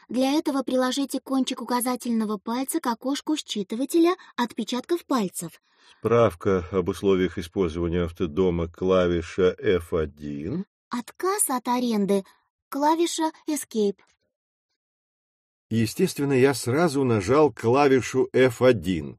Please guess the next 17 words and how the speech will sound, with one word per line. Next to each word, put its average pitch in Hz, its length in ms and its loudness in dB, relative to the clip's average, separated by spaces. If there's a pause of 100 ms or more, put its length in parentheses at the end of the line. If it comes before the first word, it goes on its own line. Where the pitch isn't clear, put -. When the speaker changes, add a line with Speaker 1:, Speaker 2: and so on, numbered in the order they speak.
(200)
Speaker 2:
и 107 100 0
на 120 100 2
мониторе 147 600 8
появилась 147 680 2 (340)
надпись: 104 600 2
"Чтобы 104 340 0
получить 101 500 0
право 110 420 6
на 107 140 4
использование 104 640 2
автомобиля 107 600 2
на 104 100 2
четыре 110 420 2
дня, 107 360 4
решите 135 560 4
сначала 135 680 2
загадку. 127 880 4